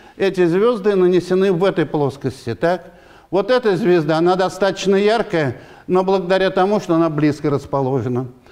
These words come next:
Вот эта звезда достаточно яркая, но расположена далеко. Значит, светимость у нее большая и так далее, и так далее.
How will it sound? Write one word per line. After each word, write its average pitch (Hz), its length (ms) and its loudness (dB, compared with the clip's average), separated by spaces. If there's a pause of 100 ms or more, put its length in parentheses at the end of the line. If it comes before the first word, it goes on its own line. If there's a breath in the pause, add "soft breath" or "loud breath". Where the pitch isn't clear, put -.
(200 loud breath)
Вот 190 240 -2
эта 220 240 2
звезда 180 420 2
достаточно 185 580 -2
яркая, 190 520 0
но 160 140 2
расположена 190 640 0
далеко. 190 580 -2 (240 loud breath)
Значит, 185 400 -2
светимость 180 640 0
у 151 40 2
нее 151 200 2
большая 139 600 -2
и - 140 -10
так 202 260 -2
далее, 185 240 0
и - 40 -8
так 143 200 -2
далее. 101 280 -6